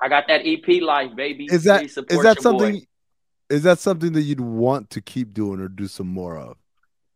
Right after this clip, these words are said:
Speaker 1: I think it was fun, but I just don't have the bandwidth for it. Honestly, it took a lot of time. Um, it, it's something cool to have under my belt. Um, I'm,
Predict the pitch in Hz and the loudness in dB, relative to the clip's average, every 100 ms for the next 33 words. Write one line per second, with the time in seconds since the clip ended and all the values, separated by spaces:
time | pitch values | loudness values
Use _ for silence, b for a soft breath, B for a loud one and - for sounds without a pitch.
0 | _ _ - 160 202 233 208 139 - 135 | _ _ -4 -2 -2 -2 -2 -2 -6 -2
1 | 139 127 117 123 127 123 120 117 120 107 | -2 -2 -2 -2 -2 -8 -8 -6 -4 -6
2 | 101 101 107 104 95 - 104 - - - | -6 -8 -8 -6 -10 -12 -14 -12 -12 -10
3 | 104 110 110 113 104 101 - 95 95 101 | -6 -6 -6 -4 -4 -4 -10 -4 4 4
4 | 110 - 101 104 104 101 98 _ _ 98 | 4 -2 2 4 2 0 -4 _ _ -4
5 | 95 95 90 87 82 _ _ _ _ _ | -2 -2 -4 -8 -20 _ _ _ _ _
6 | _ _ _ - 123 - 123 - 139 135 | _ _ _ -6 -4 -2 -4 2 2 4
7 | 131 - 131 139 123 117 117 117 113 110 | -2 0 2 4 4 4 6 4 2 -2
8 | 104 98 95 107 110 - _ 98 98 95 | -2 -4 -4 -2 -2 -6 _ -6 -6 -6
9 | 98 | -10